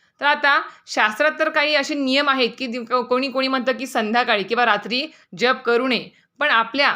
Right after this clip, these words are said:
मार्गाप्रमाणे किंवा असं, असं सांगितलं जातं किंवा सूर्योदय असेल किंवा दुपार असेल किंवा सूर्यास्ताच्या वेळी जप करणे अधिक फलदायी असते.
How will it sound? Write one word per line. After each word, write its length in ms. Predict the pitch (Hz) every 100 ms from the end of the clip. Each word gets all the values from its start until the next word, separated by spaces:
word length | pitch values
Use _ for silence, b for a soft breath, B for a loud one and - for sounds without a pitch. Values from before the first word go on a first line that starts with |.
| -
मार्गाप्रमाणे 680 | 220 214 247 269 254 240 247
किंवा 220 | 247 262
असं, 180 | 262 247
असं 140 | 226
सांगितलं 440 | 254 233 226 262 220
जातं 120 | 190
किंवा 140 | 240
सूर्योदय 640 | 247 - 254 294 302 247
असेल 300 | 233 233 226
किंवा 120 | 226 233
दुपार 440 | 202 226 262 254
असेल 280 | 226 233 196
किंवा 180 | 226 233
सूर्यास्ताच्या 640 | 214 214 226 233 233 254
वेळी 500 | 214 214 226 240 175 B B B 160
जप 200 | 254 294 -
करणे 220 | 240 240
अधिक 340 | 214 208 269 -
फलदायी 420 | 233 214 208 247
असते. 320 | 254 220 -